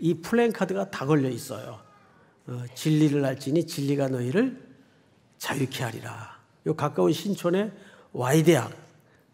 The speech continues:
막 교훈도 이, 이 구절인 걸로 알고 있고, 하버드, 미국의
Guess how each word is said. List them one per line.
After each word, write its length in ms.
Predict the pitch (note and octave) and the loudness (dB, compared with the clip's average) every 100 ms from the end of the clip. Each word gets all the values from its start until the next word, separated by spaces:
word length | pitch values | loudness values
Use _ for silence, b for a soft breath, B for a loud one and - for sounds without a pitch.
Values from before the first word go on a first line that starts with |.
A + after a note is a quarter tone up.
| - | -4
막 300 | D3+ C3+ - | -2 -2 0
교훈도 680 | D#3+ D#3+ D#3+ F3+ E3+ G#3 G3+ | 4 4 4 2 4 4 2
이, 480 | D#3+ E3+ C#3+ A#2+ A#2 b b b b _ | 0 2 2 0 -6 b b b b _
이 80 | C#3+ | -10
구절인 460 | - D3+ D#3 C#3+ C3 | -4 2 2 4 0
걸로 240 | B2+ C#3+ | 0 0
알고 300 | A2+ A#2+ A#2+ | -2 -4 -8
있고, 540 | A#2 - B2+ D#3 G3 D#3 | -12 -10 -6 -4 -6 -12
하버드, 640 | - D3 D3 D3 C#3+ A#2 G#2+ - b b b - | -2 0 4 2 2 -6 -8 -20 b b b -2
미국의 640 | D3+ F3 E3+ F3+ E3 D3 | 0 2 2 2 2 -4